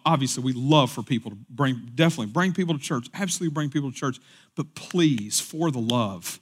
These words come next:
don't think for a second that we are not all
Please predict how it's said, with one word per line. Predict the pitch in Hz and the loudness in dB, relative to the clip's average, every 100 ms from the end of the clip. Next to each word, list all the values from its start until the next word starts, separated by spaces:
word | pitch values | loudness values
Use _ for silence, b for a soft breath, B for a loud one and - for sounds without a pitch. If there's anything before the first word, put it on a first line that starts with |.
| _ _ _ _ _ _ _ _ _ | _ _ _ _ _ _ _ _ _
don't | 165 175 147 | 2 2 0
think | 165 151 | -2 -2
for | - 135 | -2 -6
a | |
second | 113 - 135 - - | -2 0 0 -2 -6
that | 123 | -8
we | 120 123 175 190 | -6 0 0 2
are | 135 | -2
not | 123 131 131 - _ | 0 0 0 -4 _
all | 151 165 139 104 104 | -2 0 0 -4 -14